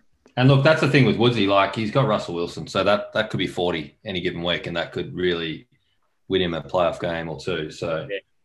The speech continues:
Speaker 2: Same with
Speaker 1: um,
Speaker 2: Derrick
Speaker 1: that's
Speaker 2: Henry as well.
Speaker 1: And so,
Speaker 2: Like,
Speaker 1: yeah,
Speaker 2: especially
Speaker 1: agree.
Speaker 2: when you look at Henry's, like, playoff matchups, he's got Jacksonville, Detroit, Green Bay. So, I mean, you
Speaker 1: Yeah.
Speaker 2: could just win off Wilson and Henry scoring thirty-five each those three games.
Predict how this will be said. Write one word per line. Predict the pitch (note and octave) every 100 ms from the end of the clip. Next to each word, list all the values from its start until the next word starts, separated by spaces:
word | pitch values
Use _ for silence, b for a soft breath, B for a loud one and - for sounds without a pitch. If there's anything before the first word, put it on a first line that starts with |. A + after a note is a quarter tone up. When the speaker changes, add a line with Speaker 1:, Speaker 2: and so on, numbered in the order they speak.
| _
Speaker 2:
Same | - D#3
with | D3
Speaker 1:
um, | C#3
Speaker 2:
Derrick | C3 A2+
Speaker 1:
that's | A#2+
Speaker 2:
Henry | A2+ G#2 G2
as | - G#2+
well. | G2+ G2+
Speaker 1:
And | F#2+
so, | A#2
Speaker 2:
Like, | G#2+
Speaker 1:
yeah, | F2
Speaker 2:
especially | D#2 D#2+ F2
Speaker 1:
agree. | F#2+ F2
Speaker 2:
when | D#2+
you | C3
look | -
at | A#2 G#2+ - _ _ _
Henry's, | A#2+ A2+ G2+ - _
like, | A#2 G2 - _ _ -
playoff | A2 G#2+ -
matchups, | G2+ F#2 F#2+ F2+ -
he's | G#2 F2+
got | G#2 F#2
Jacksonville, | - G#2 - G#2 G2+
Detroit, | F#2+ G2 G#2 G2 F#2+
Green | G#2 G#2
Bay. | G2 F#2+ F#2+
So, | - G2 F#2+ - _ _ _ _ _ -
I |
mean, | A#2 A2
you | -
Speaker 1:
Yeah. | A#2
Speaker 2:
could | -
just | A2+ -
win | A2+ G#2+ G2+ F#2 _ -
off | A2+ - G#2+ C3
Wilson | A#2 A2 - G#2+
and | G#2 F#2+ A2
Henry | G#2+ G2 F#2+
scoring | - G#2 G2 G2 F#2+ _ _ _ -
thirty-five | A2 G2+ F#2+ G#2+ G2
each | G2+ G2 - -
those | G2+ F#2 _ _
three | G#2+ G#2
games. | G#2 G#2 G#2